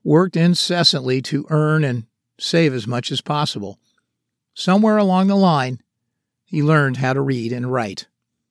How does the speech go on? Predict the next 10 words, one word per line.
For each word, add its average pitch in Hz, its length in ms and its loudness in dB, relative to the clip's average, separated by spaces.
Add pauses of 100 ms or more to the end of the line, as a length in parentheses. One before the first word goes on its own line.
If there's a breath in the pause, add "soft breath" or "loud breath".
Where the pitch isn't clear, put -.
(360)
Probably 233 460 2
around 185 500 4
nineteen 175 540 2
ten, 139 420 0 (320)
when 139 140 -2
he 165 120 4
was 160 520 0 (120)
thirty-five 160 720 0
or 120 120 -6
so, 117 420 -4